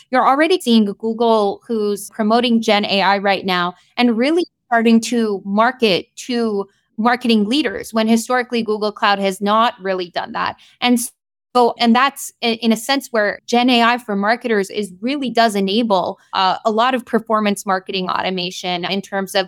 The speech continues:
the media buys you're doing, visualization of all that data.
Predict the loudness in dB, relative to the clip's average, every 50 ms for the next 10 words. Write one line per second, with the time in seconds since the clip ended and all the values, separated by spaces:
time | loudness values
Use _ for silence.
0 | -2 -2 0 0 0 0 2 2 0 2 2 0 0 0 -2 -2 -2 -4 -4 -4
1 | -6 -8 -6 -8 -8 -10 -12 -14 _ _ _ _ 0 2 2 4 4 4 4 4
2 | 4 4 4 2 2 2 2 0 0 0 -2 0 0 0 0 0 0 0 -2 -4
3 | -4 -2 -2 0 0 0 0 0 -2 -2 -4